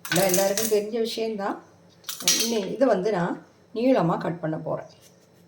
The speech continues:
பாருங்க, இப்படி நீளமா கட் பண்ண போறேன். இப்படி நாலா கட் பண்ண போறேன். அப்படி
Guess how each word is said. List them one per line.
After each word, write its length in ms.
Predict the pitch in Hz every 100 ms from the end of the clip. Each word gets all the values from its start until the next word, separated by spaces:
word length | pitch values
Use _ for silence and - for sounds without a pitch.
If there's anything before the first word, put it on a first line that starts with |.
| _ _ _ _ _ _ _ -
பாருங்க, 280 | 165 - 214
இப்படி 200 | 226 185 170
நீளமா 460 | 185 202 185 165 202 - - _ _ - - -
கட் 160 | 147
பண்ண 140 | 151 151 147
போறேன். 180 | 160 -
இப்படி 160 | 170 180 175
நாலா 320 | 196 196 196 214
கட் 140 | 170
பண்ண 140 | - 165 165
போறேன். 240 | - - - _ _ _ - - - - - - - _ _ - - - -
அப்படி 180 | 185